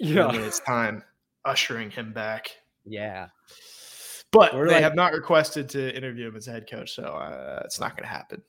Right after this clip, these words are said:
Speaker 1: this year.
Speaker 2: No, not as a head coach. Maybe he comes over as O C. Uh, it probably, well, you never know. Who knows what the Dolphins will do? They're a wild card.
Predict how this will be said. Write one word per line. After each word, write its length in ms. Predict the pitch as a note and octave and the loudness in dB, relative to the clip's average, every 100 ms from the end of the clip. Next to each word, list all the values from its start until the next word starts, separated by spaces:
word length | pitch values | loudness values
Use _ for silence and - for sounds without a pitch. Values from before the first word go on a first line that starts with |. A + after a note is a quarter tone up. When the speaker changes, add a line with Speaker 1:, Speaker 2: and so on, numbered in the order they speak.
| _ | _
Speaker 1:
this 200 | - - | -8 -6
year. 180 | - - _ _ _ _ _ _ _ _ _ _ | -6 -10 _ _ _ _ _ _ _ _ _ _
Speaker 2:
No, 480 | D#3+ E3+ E3 D#3+ D3+ D#3 | -2 2 4 4 0 -2
not 260 | D#3+ F3+ | 0 2
as 160 | G3+ G3 | 0 2
a 40 | |
head 200 | F#3 F3 | 2 2
coach. 300 | F3 E3 D#3+ | 2 2 0
Maybe 220 | D3+ D#3+ E3 | -2 -2 -2
he 20 | |
comes 240 | E3+ D#3 | -4 -2
over 200 | D3 C#3+ | -4 -4
as 120 | D3 | -4
O 100 | C3+ | -4
C. 360 | C3+ - B2 B2 _ _ - - _ - F#3 | -4 -6 -10 -12 _ _ -20 -20 _ -20 -18
Uh, 80 | - G#3 | -16 -16
it 140 | - | -4
probably, 480 | B3+ E4 F4+ D#4+ A#3 | 0 0 0 -4 -4
well, 300 | G3 D#4+ E4 - _ | 0 0 -2 -8 _
you 80 | A#3 | -6
never 180 | C#4+ C4+ | -4 -2
know. 220 | F3 F#3+ | -2 -2
Who 120 | F#3+ | -4
knows 240 | C4 B3+ G3 | -2 0 -2
what 100 | D#3 | -6
the 80 | A#2+ | -4
Dolphins 460 | A#2+ C#3 B2 G#2+ | -2 -2 -4 -12
will 80 | A2 | -14
do? 300 | G#2 A2 A2+ A2+ _ _ _ _ _ _ _ - | -12 -12 -14 -18 _ _ _ _ _ _ _ -12
They're 120 | D3+ | -6
a 60 | D3 | -4
wild 340 | A2 A#2+ G#2+ | -4 -6 -6
card. 200 | - A#2+ | -6 -6